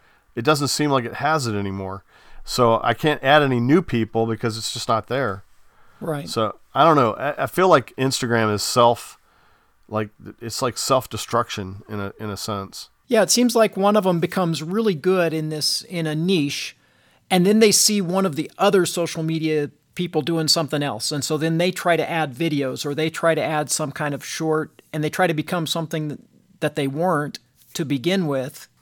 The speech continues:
Speaker 2: and then they
Speaker 1: Mm-hmm.
Speaker 2: just become, you know, yet another that's trying to do everything.
Speaker 1: Well, I think Instagram has even said recently that they're no longer a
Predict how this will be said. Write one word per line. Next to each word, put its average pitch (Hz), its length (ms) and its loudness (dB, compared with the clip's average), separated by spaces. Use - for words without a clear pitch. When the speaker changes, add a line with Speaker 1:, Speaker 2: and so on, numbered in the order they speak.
Speaker 2:
and 151 100 -2
then 156 120 0
they 151 80 0
Speaker 1:
Mm-hmm. 131 80 -4
Speaker 2:
just - 280 -6
become, 147 500 -6
you 151 100 -4
know, 131 220 -6
yet 156 340 -2
another 147 460 0
that's 127 220 -6
trying 147 260 -4
to 131 60 -6
do 131 180 -6
everything. 131 540 -8
Speaker 1:
Well, 147 260 4
I 139 160 0
think 214 180 -4
Instagram 135 600 2
has 117 180 0
even 127 240 0
said 131 280 -2
recently 110 520 -2
that 107 140 -2
they're 113 120 0
no 117 160 0
longer 113 560 2
a 104 240 -2